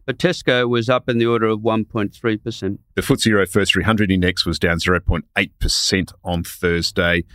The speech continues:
Speaker 2: We did see the German dax index fall by zero point nine percent, and in London, the U K footsie one hundred index was down one percent, as Craig mentioned, dragged down by Marks and Spencer. Um, in terms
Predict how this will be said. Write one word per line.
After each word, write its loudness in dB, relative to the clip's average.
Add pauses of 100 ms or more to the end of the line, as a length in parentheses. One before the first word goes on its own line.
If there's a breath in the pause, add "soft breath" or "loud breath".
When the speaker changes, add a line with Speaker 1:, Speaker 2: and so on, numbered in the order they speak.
(240 soft breath)
Speaker 2:
We -4
did -2
see 0
the -4
German -2
dax -2
index -4
fall -4
by -2
zero 0
point -2
nine -4
percent, -4
and -4
in -2
London, 0
the -2
U -4
K -4
footsie -6
one -4
hundred -4
index -6
was -12
down -2
one -2
percent, -8
as -8
Craig -2
mentioned, -8
dragged -4
down -2
by 0 (340 loud breath)
Marks 0
and -4
Spencer. 0 (440 loud breath)
Um, 2
in -4
terms 0